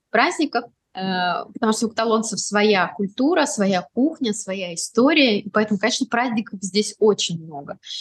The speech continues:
Праздники здесь любят, они масштабные. И, м, мой любимый праздник, э, а вот, кстати, недавно я, э, была в городе Вик, но это не только Барселона. Здесь, что интересно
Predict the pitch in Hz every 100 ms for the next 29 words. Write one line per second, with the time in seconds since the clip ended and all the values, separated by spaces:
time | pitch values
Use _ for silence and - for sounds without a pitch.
0 | - - 240 269 254 220 220 185 214 -
1 | 233 320 269 185 175 170 - - 247 294
2 | 254 240 220 196 190 196 _ _ _ _
3 | - 208 214 214 202 196 196 190 185 160
4 | _ - 196 254 294 269 285 320 320 311
5 | 330 392 311 240 - 202 196 190 190 190
6 | _ _ _ - - 269 359 - - 311
7 | - 302 262 214 220 277 247 208 190 196
8 | 185 185 196 196 190 185 180 _ - 185
9 | 185 185 240 226 202 233 262 196 214 247
10 | 427 - 240 233 220 202 208 220 220 254
11 | 247 208 196 208 - 254 466 302 214 -
12 | - _ 196 254 427 - - - 339 330
13 | 311 311 466 - 302 226 175